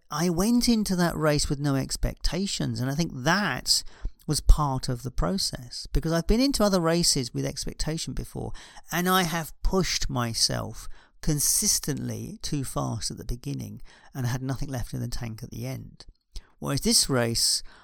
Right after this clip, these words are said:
I literally went, "Okay, we'll do the first part this speed,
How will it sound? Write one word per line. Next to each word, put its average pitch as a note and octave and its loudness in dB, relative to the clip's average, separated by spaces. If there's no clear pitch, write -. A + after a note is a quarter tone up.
I C#3+ 0
literally F#3 0
went, D#3+ 0
"Okay, C#3+ -4
we'll B2 -6
do D3 -2
the D#3 -2
first F3 0
part C#3 4
this C3+ -4
speed, F3 -2